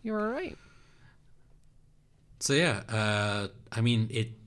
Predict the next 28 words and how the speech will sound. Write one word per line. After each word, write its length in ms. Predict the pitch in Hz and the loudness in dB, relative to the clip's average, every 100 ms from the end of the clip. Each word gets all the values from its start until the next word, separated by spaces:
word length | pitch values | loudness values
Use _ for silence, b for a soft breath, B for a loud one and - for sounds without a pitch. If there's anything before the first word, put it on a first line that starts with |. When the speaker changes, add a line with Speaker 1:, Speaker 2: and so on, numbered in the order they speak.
| - | -2
Speaker 2:
looks 280 | 120 127 - | 0 4 4
like 140 | 120 | 4
more 300 | 113 123 131 | 4 6 4
Contra 480 | 123 135 127 113 101 | 2 0 2 0 -2
for 160 | - 104 | -4 -6
fans 380 | - 104 107 | -4 -2 -2
of 240 | 110 98 - - - - | -2 -6 -10 -20 -20 -6
Contra, 460 | 117 113 113 92 110 B B B | 0 0 0 -6 -8 B B B
Speaker 1:
<laughs> 260 | B 269 - | B 6 6
Speaker 2:
uh, 140 | - 233 - - - - - - - - - 117 - | 2 2 -2 -16 -20 -20 -20 -20 -20 -16 -12 -12 -4
which, 420 | 120 113 - - - - - | -2 0 0 -2 -10 -20 -6
t-, 120 | 147 | -6
by 340 | 139 127 143 | -2 4 6
the 120 | 147 143 | 6 6
sounds 360 | - 160 151 | 6 4 4
of 80 | 143 | 2
it, 180 | 139 139 | 2 2
neither 420 | 120 127 123 120 | 2 2 4 4
of 140 | 110 | 4
us 220 | 110 107 - | 4 2 0
are 340 | 104 87 87 | -2 -6 -8
because 420 | - 95 98 - | -8 -8 -6 -6
we're 120 | 98 | -6
very 300 | 92 147 131 | -4 -2 -4
Speaker 1:
No. 60 | 135 | -4
Speaker 2:
bad 280 | 104 90 87 | -4 -4 -6
at 200 | 87 - | -10 -12
it. 140 | 95 | -14